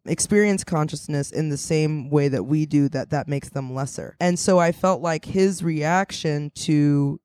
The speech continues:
injustice as he became more attuned to his powers and as he became more attuned to the injustices in the world was a natural one.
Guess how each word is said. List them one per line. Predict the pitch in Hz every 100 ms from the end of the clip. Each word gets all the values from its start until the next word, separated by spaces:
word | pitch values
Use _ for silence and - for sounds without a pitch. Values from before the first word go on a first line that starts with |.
| -
injustice | 160 160 170 170 - 147 -
as | - 151 156
he | 175
became | 156 147 170 156
more | 147 143
attuned | 147 - 156 -
to |
his | 143 143
powers | 147 139 139 135
and | - 143
as | 151 151
he | 160
became | 151 - 151 143 139
more | 165 156
attuned | - 190 165
to | 165
the | 147
injustices | 143 147 147 143 139
in | 143
the | 139
world | - 262 262 165 165
was | 185 185
a | 190
natural | 175 185 - - 180 139 139
one. | 92 90